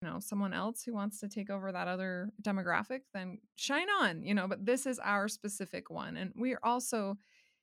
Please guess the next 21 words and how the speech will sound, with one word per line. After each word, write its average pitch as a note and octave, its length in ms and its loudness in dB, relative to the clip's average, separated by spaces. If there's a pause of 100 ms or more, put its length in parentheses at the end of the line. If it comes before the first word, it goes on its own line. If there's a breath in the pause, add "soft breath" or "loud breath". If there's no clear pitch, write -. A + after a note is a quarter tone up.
(120)
here C4+ 500 4
because G#3 640 0
I G3+ 100 4
think, A3 540 2
at F#3 100 -4
least A3+ 320 0
in G3+ 100 2
our G3+ 200 2
case, F#3+ 480 -4 (580 soft breath)
there G3 380 4
is G3+ 200 -2
so - 240 4
much G#3 280 4
misinformation F#3 1000 -2
for E3+ 460 -4
wives E3 360 -2
and D3+ 120 -8
ex-wives E3+ 480 -6
of A3+ 100 -6
porn B3 260 -2
users B3+ 400 -2